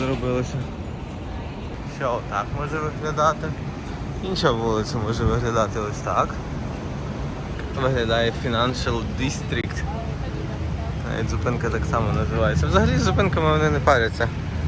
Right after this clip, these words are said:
Якась там двадцять четверта, тридцять четверта стріт, Financial District і так далі. Щоб ніхто не перепутав, ніхто не загубився. Ну і так,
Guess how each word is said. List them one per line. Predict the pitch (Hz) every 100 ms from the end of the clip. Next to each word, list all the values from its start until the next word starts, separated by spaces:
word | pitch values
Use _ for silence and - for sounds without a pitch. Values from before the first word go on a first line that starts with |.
| - -
Якась | - 147 -
там | 139 117 - - - - 143
двадцять | 147 143 -
четверта, | - 214 208 175 143
тридцять | 139 135 - -
четверта | - 196 180 143 143
стріт, | - 143 143 139 - - - - - -
Financial | 147 147 143 - 135 127 160
District | 160 - 139 135 110
і |
так | 113 113 104
далі. | 101 98 - - - - - - - - - -
Щоб | - 135
ніхто | 131 123 135
не | 117
перепутав, | 127 123 123 151 123
ніхто | 107 110 123
не | 113 110
загубився. | 107 110 120 120 - 113 - - - - - - - -
Ну | 165
і |
так, | 170 202